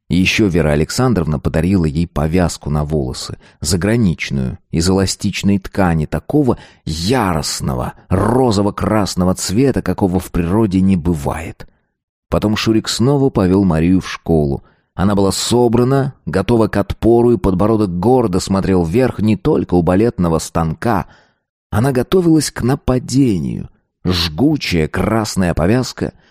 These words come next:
лицо посреди зимы, имеющее оттенок свежего южного загара, подчеркивали вызов. Спустя несколько дней в девчачьей раздевалке произошла драка.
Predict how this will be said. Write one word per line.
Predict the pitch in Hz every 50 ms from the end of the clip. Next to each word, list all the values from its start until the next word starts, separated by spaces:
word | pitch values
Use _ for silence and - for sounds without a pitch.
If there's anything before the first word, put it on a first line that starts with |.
| _
лицо | - - 104 135 139 - - 160 175 165 139
посреди | - 110 95 - - - 107 120 120
зимы, | 101 113 113 117 127 135 127 117
имеющее | 113 117 123 120 104 101 - 110 104
оттенок | 104 98 - 131 131 127 117 101 -
свежего | - - 107 104 123 131 123 101 101 98
южного | 92 95 110 110 101 90 98 92 90 80
загара, | 78 87 85 85 85 - 143 131 117 107 - - - _ - -
подчеркивали | - 90 87 - - - - 120 104 85 82 - - 85 85 82
вызов. | 80 73 85 85 78 - - - - - - _ _ _ _ _ _ _ _ _ _ _ _ _ _ _ _ _ _ _ _ _ _ _
Спустя | - - - 107 110 101 - - - 165 - 175 180 175 165 - - - _ _ _ _
несколько | 110 127 135 139 131 - - - - - - - - 104
дней | 92 90 101 127 156 180 190 190
в | 147 98 87
девчачьей | 82 95 107 - - - - 131 117 - - 101 95
раздевалке | 92 92 82 82 92 104 117 151 165 160 - -
произошла | - - 90 90 80 90 82 - - 101 104
драка. | 90 85 78 73 65 - - - -